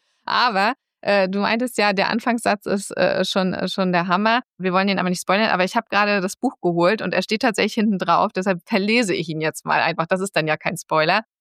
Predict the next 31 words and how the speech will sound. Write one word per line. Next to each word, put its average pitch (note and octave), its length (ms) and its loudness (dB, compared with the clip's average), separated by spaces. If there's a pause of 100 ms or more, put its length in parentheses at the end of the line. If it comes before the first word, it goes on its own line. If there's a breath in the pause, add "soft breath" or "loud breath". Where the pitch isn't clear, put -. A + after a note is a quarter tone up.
(200)
„Mein G3+ 300 2
Mann A#3+ 300 2
hatte A#3+ 200 2
eigentlich G#3+ 440 0
nicht A3 340 -2
vor, G#3+ 260 2
Annie G#3 220 0
Doyle F#3+ 320 2
umzubringen, F#3 600 -2
aber F3+ 200 2
diese F3 220 -6
verlogene G3+ 580 0
Schlampe F3 460 -2
hat F3+ 120 -4
es G3 120 -8
nicht F#3 160 -8
anders D#3+ 280 -4
verdient.“ F#3 460 -8 (320)
Also, A3 400 2 (160)
das A#3 180 0
ist B3+ 220 0
schon, A#3+ 300 0
ist - 240 -6
schon A3+ 140 2
ein A3+ 40 0
Knaller, E3 500 0
oder? F3+ 140 0
Ein B3 140 0
Knaller G3+ 360 0
erster F#3+ 340 -2
Satz. D#3+ 340 -4